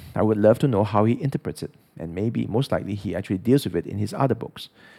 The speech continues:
Now, perhaps some of you think that the distinction is artificial or trivial, but I agree with Kaiser on the dangers of one approach over the other. A search for deeper or another meaning in the Old Testament,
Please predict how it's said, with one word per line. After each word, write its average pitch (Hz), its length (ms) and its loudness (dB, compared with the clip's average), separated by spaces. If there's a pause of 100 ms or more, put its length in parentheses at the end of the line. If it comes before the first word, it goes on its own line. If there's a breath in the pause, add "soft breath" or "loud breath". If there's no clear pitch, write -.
(340 soft breath)
Now, 147 100 6
perhaps 175 380 6
some 202 160 6
of 147 140 4
you 131 100 6
think 110 280 -2
that 113 200 2
the 110 360 4 (100)
distinction 127 500 2
is 113 320 0
artificial 120 640 2
or 110 140 2
trivial, 131 400 4 (520 soft breath)
but 113 140 4
I 180 120 8
agree 151 360 8
with 147 140 4
Kaiser 120 420 4
on 131 140 0
the 123 80 6
dangers 127 420 4
of 98 160 -2
one 127 220 4
approach 104 360 -4
over 101 240 -2
the 98 200 -2
other. 87 260 -8 (340)
A 104 120 -4
search 147 320 4
for 104 160 2
deeper 117 480 2
or 123 420 4
another 110 300 4
meaning 107 400 0
in 123 60 -2
the 120 100 -2
Old 104 160 -2
Testament, 95 600 -4